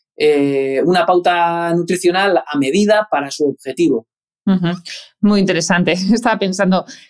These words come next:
Speaker 2: que, claro, eh, eh, efectivamente la parte emocional tiene mucho que ver, ¿no? Yo, eh, la parte emocional también afecta <laughs> mucho a nivel de la insulina. Estaba pensando,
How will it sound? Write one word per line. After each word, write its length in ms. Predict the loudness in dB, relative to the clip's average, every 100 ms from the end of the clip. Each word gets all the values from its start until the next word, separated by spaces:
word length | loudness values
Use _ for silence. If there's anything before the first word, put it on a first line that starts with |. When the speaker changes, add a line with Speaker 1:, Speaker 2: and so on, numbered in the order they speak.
| -4
Speaker 2:
que, 100 | 0
claro, 280 | 2 2
eh, 340 | 2 2 0 0
eh, 400 | 0 0 0 0
efectivamente 560 | 0 -2 0 2 2 2
la 120 | 0
parte 200 | 0 0
emocional 480 | 0 0 0 0 2
tiene 180 | 2 2
mucho 260 | 2 -2
que 120 | 0 0
ver, 120 | 2
¿no? 160 | 2
Yo, 140 | 0 0 0
eh, 100 | 0
la 160 | 0 0
parte 160 | -4
emocional 420 | -2 0 0 0 0
también 280 | -2 -2
afecta 400 | -4 -4 -2 0
<laughs> 0 |
mucho 340 | 0 0 -2 0
a 20 |
nivel 240 | 0 0
de 140 | 0 0
la 80 | 0
insulina. 340 | 0 0 2
Estaba 220 | 0 0
pensando, 400 | 0 -2 -2 -4